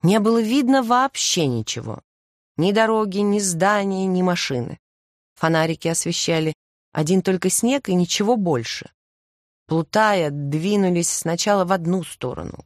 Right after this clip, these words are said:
которая казалась многообещающей, потом в другую. Мешки все больше намокали, тяжелели. Курицы могли находиться в мешках только очень недолго,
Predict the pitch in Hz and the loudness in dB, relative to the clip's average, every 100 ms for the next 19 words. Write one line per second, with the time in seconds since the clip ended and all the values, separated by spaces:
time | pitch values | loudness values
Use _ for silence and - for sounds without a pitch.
0 | - 147 147 147 143 156 151 147 - 151 | -8 -4 0 0 0 2 2 0 0 0
1 | 156 139 147 160 175 - 170 139 123 - | 2 2 0 0 -2 0 0 -2 -4 -8
2 | - - _ _ 151 190 226 196 190 233 | -10 -18 _ _ 0 2 2 2 0 0
3 | 202 208 165 120 90 _ _ _ _ 135 | 2 2 4 2 -2 _ _ _ _ -2
4 | 135 - 190 - 196 175 202 - 190 185 | -2 0 -2 0 0 2 0 0 2 2
5 | 180 185 190 190 175 185 180 180 147 117 | 2 2 2 0 -2 -2 0 2 0 -2
6 | - _ _ _ _ _ - 190 214 202 | -8 _ _ _ _ _ -6 0 2 2
7 | 214 202 185 196 214 190 185 196 208 190 | 0 2 2 2 0 2 0 0 -2 -2
8 | 190 190 - 254 262 240 220 202 226 - | 0 0 0 -2 -2 -4 -2 0 0 2
9 | 247 247 233 208 127 107 110 | 2 2 2 2 2 -2 -6